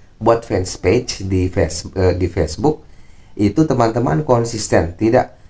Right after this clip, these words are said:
tidak sehari, dua hari, tiga hari baru udah rame. Tapi butuh waktu berminggu-minggu,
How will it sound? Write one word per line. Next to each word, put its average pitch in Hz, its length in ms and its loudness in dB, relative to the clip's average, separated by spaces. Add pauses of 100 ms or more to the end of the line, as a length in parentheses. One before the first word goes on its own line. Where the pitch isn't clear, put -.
tidak - 320 2
sehari, 107 480 2
dua 104 160 4
hari, 120 560 4
tiga 107 480 4
hari 147 240 2
baru 117 320 4
udah 101 240 0
rame. 123 480 2 (560)
Tapi 135 480 2 (640)
butuh 113 320 4 (160)
waktu 135 320 0
berminggu-minggu, 101 640 2